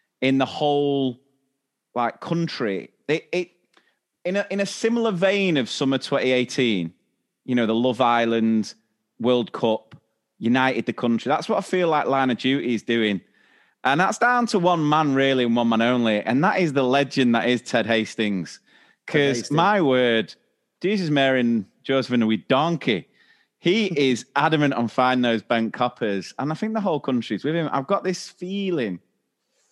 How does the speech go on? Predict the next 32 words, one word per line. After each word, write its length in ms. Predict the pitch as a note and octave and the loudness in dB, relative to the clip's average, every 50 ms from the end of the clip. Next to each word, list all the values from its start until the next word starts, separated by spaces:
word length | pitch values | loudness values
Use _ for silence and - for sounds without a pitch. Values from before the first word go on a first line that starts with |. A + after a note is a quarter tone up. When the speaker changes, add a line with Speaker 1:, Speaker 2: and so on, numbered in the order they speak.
| _ _ _ _ _ _ _ _ _ _ _ _ _ _ _ - | _ _ _ _ _ _ _ _ _ _ _ _ _ _ _ -6
Speaker 1:
I 40 | |
mean, 140 | B2 B2+ B2+ | -4 -4 -2
I'm 60 | C3 | 0
not 140 | C#3+ C#3 G2 | 0 0 0
even 140 | G#2+ G#2 G2+ | 0 0 0
gonna 120 | G2 F2+ F2+ | -2 -4 -4
say 300 | - - A2+ G#2+ G#2+ G2+ | -4 -4 -2 -2 0 -2
it, 180 | F#2 - - _ | -4 -6 -8 _
but 120 | E2 - | -8 -8
if 120 | - - B2+ | -8 -8 -8
you're 80 | A2+ | -6
thinking 360 | - D3 D3+ D3 C3 C3+ B2 | -4 -4 -4 -4 -4 -2 -2
what 80 | A#2+ G#2 | -2 -2
I'm 120 | F2 G2 | -4 -6
thinking, 500 | - - A2+ G#2+ G#2+ F#2 - - G2 F#2+ | -6 -6 -4 -4 -4 -4 -6 -8 -6 -4
next 260 | G#2 A2 G2+ - - - | -4 -4 -6 -8 -10 -6
step, 300 | - G#2 G2 F2+ - - | -4 -4 -4 -4 -6 -10
I've 120 | G#2 G2 - | -12 -10 -6
got, 180 | - B2+ - - | -4 -4 -4 -2
I, 140 | F2 A#2 A2 - | -4 -4 -4 -4
I 80 | A2 | -6
fear 360 | A2 - - B2+ C3+ C#3+ C#3+ C#3 | -8 -4 -2 0 0 0 0 0
a 40 | |
little 220 | B2 A#2 - - G2 | 0 -2 -2 -4 -4
bit. 260 | - G2+ F#2 - - _ _ _ | -4 -4 -6 -6 -8 _ _ _
Um, 800 | D#2 F#2 G2+ G2 G2 G2 G2 G2 G2 G2 G2 G2 G2 G2 - - | -6 -4 -2 0 0 0 0 0 0 0 0 0 -2 -4 -6 -6
but 120 | - G#2+ E2+ | -4 -4 -4
I 60 | G#2 | -4
think 380 | - - C3+ C#3 C3 A#2+ - | -4 -4 -2 -2 -2 -2 -4
it 140 | B2 - - | -6 -10 -8
could 240 | - - A2 F#2 - | -8 -8 -8 -8 -6
be, 400 | - A2 G2+ G2+ F#2+ F#2 E2+ | -6 -4 -2 -2 -4 -6 -8